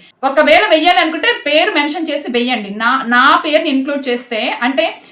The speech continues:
రివ్యూయర్స్ అందరూ అన్నారంటే అందులో నేను ఉంటాను, అందుకే నేను రియాక్ట్ అవుతున్నాను. మిగతా వాళ్ళందరూ ఎందుకు రియాక్ట్ అవ్వట్లేదో నాకు తెలియదు. వాళ్ళకి సెల్ఫ్ రెస్-, అంటే maybe అమ్మాయిలు అన్నట్లు వాళ్ళు కావాలనే నెగిటివ్‌గా చేశారో ఏమో రియాక్ట్ అవ్వని వాళ్ళు. కొంతమంది,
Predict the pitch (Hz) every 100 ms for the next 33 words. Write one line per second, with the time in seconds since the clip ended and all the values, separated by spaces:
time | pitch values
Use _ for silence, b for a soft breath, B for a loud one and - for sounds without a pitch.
0 | B 240 240 339 381 311 294 339 370 370
1 | 339 339 330 339 294 254 285 320 254 247
2 | 208 - 269 302 415 320 262 269 - 247
3 | 240 220 226 277 359 359 339 302 339 277
4 | 311 277 277 277 254 247 294 320 - 247
5 | 285 233 226 - 277 269 320 320 - 277
6 | 415 403 B B B 269 311 349 330 302
7 | 349 330 330 320 277 262 254 262 320 330
8 | 349 302 262 311 320 294 269 294 330 262
9 | 202 185 - 254 262 247 226 262 247 214
10 | - - _ - 320 311 285 214